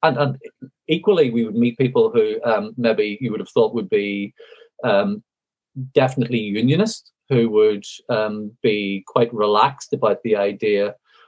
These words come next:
of, uh, of a united Ireland. And anyway, so there was, there, there,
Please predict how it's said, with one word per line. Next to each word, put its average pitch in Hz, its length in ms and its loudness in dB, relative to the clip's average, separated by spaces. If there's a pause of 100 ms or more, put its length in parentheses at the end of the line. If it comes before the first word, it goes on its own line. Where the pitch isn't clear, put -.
(220)
of, 101 320 2 (120)
uh, 98 460 0 (280)
of 104 100 -6
a 101 60 -2
united 95 400 -6
Ireland. 98 440 -8
And 98 280 -14
anyway, 151 260 4
so 185 140 0
there 180 120 2
was, 180 140 2
there, 170 260 0
there, 190 120 -2